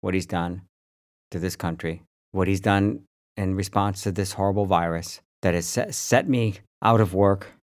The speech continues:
I hold him personally responsible for seven months. He's destroyed people's lives, many people that, you know, that we know personally,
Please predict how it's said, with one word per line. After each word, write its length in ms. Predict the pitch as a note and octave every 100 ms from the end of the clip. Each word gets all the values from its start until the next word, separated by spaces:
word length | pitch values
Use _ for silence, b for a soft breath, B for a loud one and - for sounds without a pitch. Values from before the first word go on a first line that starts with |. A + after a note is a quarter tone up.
| _ _ -
I 100 | F#2+
hold 220 | G2+ G2+
him 120 | G2
personally 300 | A2 G#2 G2+
responsible 680 | F2+ F#2+ F2+ F2+ F2+ F#2 - - - -
for 120 | F#2+
seven 360 | - A2 G2+ G2
months. 320 | F2 F2+ -
He's 160 | G2+ F#2+
destroyed 460 | F#2+ G#2 G#2 G2+ - b b -
people's 320 | B2 C3 A#2
lives, 500 | F#2 E2 E2+ F#2 - _ _ -
many 200 | A2 A2+
people 380 | A2 G#2+ G#2 G2
that, 260 | G2+ F#2+
you 140 | - G#2
know, 160 | F#2+
that 160 | F#2 F#2
we 140 | G2
know 160 | F#2+ F#2
personally, 680 | - G#2 - G2 F#2+ G2